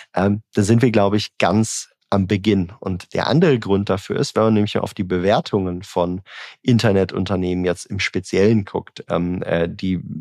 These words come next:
kann man beispielsweise am NASDAQ Internet Index, ähm, messen. Und, äh, die sind zwar in den letzten, äh, sechs Monaten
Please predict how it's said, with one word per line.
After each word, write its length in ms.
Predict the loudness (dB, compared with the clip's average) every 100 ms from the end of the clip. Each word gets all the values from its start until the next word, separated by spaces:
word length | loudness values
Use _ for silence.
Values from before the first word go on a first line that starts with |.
| -2
kann 140 | 4 4
man 120 | 6
beispielsweise 640 | 2 0 -4 -4 -2 -2
am 240 | -2 -4 -2
NASDAQ 480 | 0 2 2 -2 0
Internet 480 | 0 2 4 2 0
Index, 680 | -2 2 2 0 -8 -14 -16 -14 -14 -18 -4
ähm, 240 | 0 0 2
messen. 520 | 2 2 0 0 -2 _ 2
Und, 340 | 4 2 2
äh, 300 | 2 2 2 -2
die 100 | -6
sind 240 | 0 0
zwar 380 | 0 2 2 2 -2
in 140 | -4
den 100 | -2
letzten, 560 | 0 0 -2 -6 -2 -2 -2
äh, 140 | -2
sechs 260 | -2 -4 0
Monaten 680 | 2 4 2 -2 -6 -6